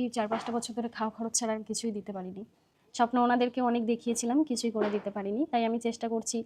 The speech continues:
যে আমার দু হাজার ছাব্বিশ সালের শুরুটা যেন বেস্ট হয় আমার মা বাবার সাথে,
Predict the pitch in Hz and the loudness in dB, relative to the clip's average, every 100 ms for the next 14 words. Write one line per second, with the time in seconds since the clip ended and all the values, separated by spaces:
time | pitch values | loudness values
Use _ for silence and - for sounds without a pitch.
0 | - - 240 254 262 226 - - _ _ | -8 -6 2 4 4 0 -6 -10 _ _
1 | - 220 254 262 269 269 - 226 233 - | -6 2 4 6 4 2 2 0 0 0
2 | 247 247 - 233 247 240 240 233 214 233 | 0 0 -2 -2 0 0 0 0 4 4
3 | 262 - 175 190 190 185 190 196 208 - | 6 6 4 4 -2 -4 0 0 0 -2
4 | 165 | -6